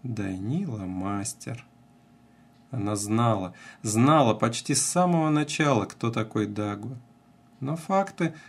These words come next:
столь настойчиво уверяли её в ином, что она не могла им не поверить.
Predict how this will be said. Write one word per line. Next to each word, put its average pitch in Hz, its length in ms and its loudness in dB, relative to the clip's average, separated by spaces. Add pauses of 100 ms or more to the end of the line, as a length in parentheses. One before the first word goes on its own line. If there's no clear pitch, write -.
столь 190 460 0
настойчиво 113 760 2
уверяли 107 580 2
её 101 280 0
в 120 100 0
ином, 202 400 0 (260)
что - 260 -8
она 190 160 -2
не 202 120 0
могла 190 400 0
им 202 180 0
не 196 100 -4
поверить. 185 680 0